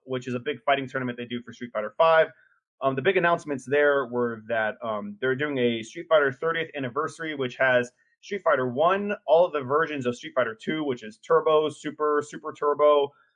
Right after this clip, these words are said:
um, all three of the Alpha games, one, two, and three, and then the three versions of Street Fighter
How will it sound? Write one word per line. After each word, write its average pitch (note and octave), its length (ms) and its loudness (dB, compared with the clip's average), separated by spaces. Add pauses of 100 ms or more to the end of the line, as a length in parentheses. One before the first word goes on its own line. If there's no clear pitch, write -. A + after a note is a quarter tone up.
(260)
um, B2+ 400 2
all E3+ 160 6
three F3 220 -2
of D3+ 40 -4
the C#3 140 -4
Alpha D#3+ 300 2
games, D#3+ 400 -4
one, C#3+ 160 -2
two, B2+ 160 -10
and A2+ 180 -14
three, D3 500 -6
and C3+ 120 -4
then C3 120 0
the B2 80 -2
three D3+ 480 -6
versions C3+ 460 2
of A2+ 240 0
Street D3 220 -14
Fighter A#2+ 220 0